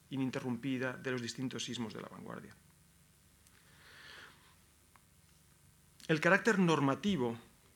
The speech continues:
y quintesencialmente norteamericano de este modelo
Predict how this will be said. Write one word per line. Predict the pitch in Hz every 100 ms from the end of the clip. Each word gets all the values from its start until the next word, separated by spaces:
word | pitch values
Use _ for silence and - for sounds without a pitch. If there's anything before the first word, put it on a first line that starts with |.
| _
y | - 139
quintesencialmente | - 151 139 139 139 139 - 170 196 190 175
norteamericano | 165 147 143 135 151 139
de | 151
este | - 175
modelo | 131 151 139 175